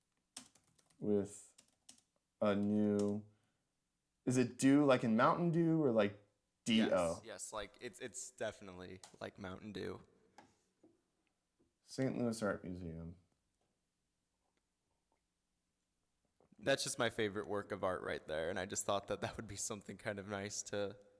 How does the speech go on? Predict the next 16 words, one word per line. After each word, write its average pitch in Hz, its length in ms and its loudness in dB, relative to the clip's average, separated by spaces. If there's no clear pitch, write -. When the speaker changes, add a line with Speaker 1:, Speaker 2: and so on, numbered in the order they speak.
Speaker 2:
since - 300 -10
we're 107 160 -2
clo-, - 300 -2
close - 360 -4
to, - 80 -10
close 156 360 -2
to 123 100 -8
closing 120 520 -2
here, 98 300 -2
that 98 120 -2
I 95 60 2
would 95 160 -2
like 101 180 -4
to - 60 -14
task 101 420 -2
Speaker 1:
Yeah. 110 560 8